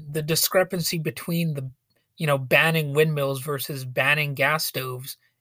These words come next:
and that whole reaction. Um, you know, it's, there's something evil about just saying, "Oh, we can't have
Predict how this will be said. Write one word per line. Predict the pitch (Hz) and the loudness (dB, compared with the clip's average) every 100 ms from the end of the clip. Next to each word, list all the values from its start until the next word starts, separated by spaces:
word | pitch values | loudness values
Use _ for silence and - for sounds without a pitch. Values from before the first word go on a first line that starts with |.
| - | -8
and | 127 | 0
that | 135 160 | 2 2
whole | 143 147 | 0 -4
reaction. | 139 131 127 127 - 143 127 _ _ _ _ _ _ _ _ _ _ - | -4 -4 -4 -6 -10 -12 -14 _ _ _ _ _ _ _ _ _ _ -4
Um, | 131 135 131 135 _ _ _ - | 0 0 -2 -10 _ _ _ -4
you | 190 | 0
know, | 196 180 175 _ _ | 2 2 0 _ _
it's, | 180 170 - 196 196 | -8 -6 -6 -8 -2
there's | 247 247 | 2 4
something | - 294 254 | 6 4 4
evil | 185 202 175 151 | 2 2 4 2
about | 139 139 131 | 4 4 4
just | 151 - | -2 0
saying, | 151 147 | -2 0
"Oh, | 143 143 | 2 2
we | 147 | 0
can't | - 180 151 | -2 0 2
have | 156 151 147 143 | 2 2 0 -4